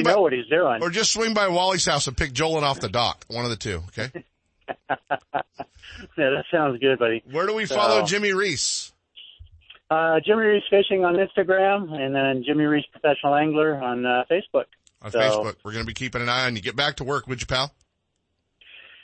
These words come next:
Speaker 2: Yeah, we're gonna do that. We're gonna go, uh, check out the lake today, and, uh, hopefully everybody's smart, got good head on their shoulders, and,
Speaker 1: Yeah.
Speaker 2: you know, we gotta respect all the residents here, and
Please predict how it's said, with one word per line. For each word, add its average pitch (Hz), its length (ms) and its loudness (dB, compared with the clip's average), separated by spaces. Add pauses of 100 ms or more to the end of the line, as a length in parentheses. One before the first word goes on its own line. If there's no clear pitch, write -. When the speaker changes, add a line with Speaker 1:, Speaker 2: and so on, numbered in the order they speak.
Speaker 2:
Yeah, 131 400 4
we're 131 140 -2
gonna 143 200 2
do 143 200 4
that. 139 240 4
We're 135 100 -4
gonna 139 200 0
go, 135 320 4
uh, 123 340 4
check 156 180 0
out 143 140 0
the 143 80 -4
lake 139 260 2
today, 143 380 4
and, 120 280 0
uh, 113 380 2
hopefully 156 340 2
everybody's 139 460 2 (460)
smart, 147 300 0
got 135 160 2 (380)
good 147 120 2
head 139 180 4
on 139 120 4
their 135 120 -2
shoulders, 147 540 2
and, 110 200 -6 (460)
Speaker 1:
Yeah. 104 180 -6
Speaker 2:
you 131 60 -8
know, 127 220 0 (120)
we 120 160 -12
gotta 143 160 4
respect 143 440 0
all 135 120 4
the 127 100 2
residents 120 520 0
here, 127 280 2
and 107 200 -4